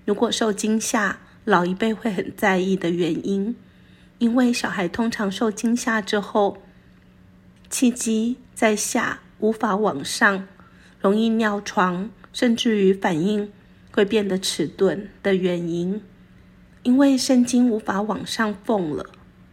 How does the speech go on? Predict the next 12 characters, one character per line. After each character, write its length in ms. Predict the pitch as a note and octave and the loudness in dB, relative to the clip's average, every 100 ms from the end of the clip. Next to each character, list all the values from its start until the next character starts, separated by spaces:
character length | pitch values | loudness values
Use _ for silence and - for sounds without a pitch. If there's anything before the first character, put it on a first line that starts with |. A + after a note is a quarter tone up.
| - - - | -20 -20 -8
肾 260 | - A3+ | 0 2
经、 240 | A3+ A3+ A#3 | 2 0 0
肾 260 | - A#3 | 0 -2
气 420 | G#3 - A#3 G3+ - | -2 -2 0 -2 -2
跟 220 | A3 A3 | -2 0
我 60 | G#3+ | 0
们 200 | G3 F#3+ | 0 0
的 120 | G3 | 0
骨 220 | F#3+ F#3 | 0 0
髓、 500 | F3+ - G3 F#3 G#3+ A#3+ | 0 -2 2 2 0 -2
脑 180 | G3+ E3+ | -4 -4
髓、 480 | - G3+ F3 E3+ | -4 -2 -2 -2